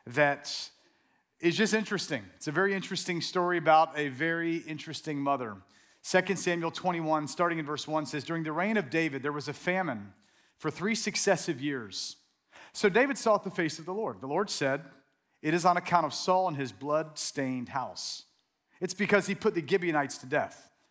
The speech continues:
The king summoned the Gibeonites and spoke to them. Now the Gibeonites were not part of Israel, but were survivors of the Amorites.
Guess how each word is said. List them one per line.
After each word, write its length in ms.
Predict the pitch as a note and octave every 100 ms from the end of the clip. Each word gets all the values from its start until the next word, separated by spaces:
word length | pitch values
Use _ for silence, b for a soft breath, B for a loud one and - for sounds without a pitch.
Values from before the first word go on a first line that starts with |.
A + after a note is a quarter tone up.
| _ _ _
The 80 | -
king 260 | - D#3+
summoned 500 | C#3 - D3 C#3 A#2 G#2 _
the 80 | A#2
Gibeonites 540 | C#3 C#3+ C3+ B2 A#2 -
and 80 |
spoke 420 | A2+ - - D3 -
to 80 |
them. 280 | A2+ F#2 F2+ _ _
Now 120 | - A2+
the 120 | G#2+
Gibeonites 520 | C3+ C#3 C#3 C#3 -
were 40 |
not 200 | C3+ C#3
part 180 | - C#3+
of 80 | C3
Israel, 320 | F3 C#3 C#3+
but 160 | B2+ B2
were 80 | A#2
survivors 560 | - A#2+ C3+ D3+ C3+
of 80 | B2
the 100 | A#2
Amorites. 640 | B2 C#3 A2+ G#2 - -